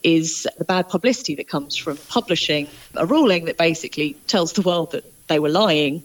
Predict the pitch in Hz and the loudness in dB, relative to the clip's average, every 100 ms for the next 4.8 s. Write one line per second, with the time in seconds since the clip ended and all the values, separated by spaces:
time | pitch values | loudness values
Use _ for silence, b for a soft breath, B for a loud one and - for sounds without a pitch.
0 | - 170 180 262 - - - - - 160 | -8 -2 2 2 2 -4 -10 -6 -4 0
1 | 160 156 156 156 151 156 190 214 - 151 | 2 2 0 -2 -2 -2 0 -2 -2 -4
2 | 143 - - - - - 175 175 - 190 | -4 -8 -10 -10 -6 0 4 4 2 -4
3 | 190 247 233 - - 247 254 254 226 180 | -2 0 -2 -4 -2 0 0 -4 -2 -4
4 | 160 160 170 170 165 160 170 156 | -2 -4 0 2 0 0 0 0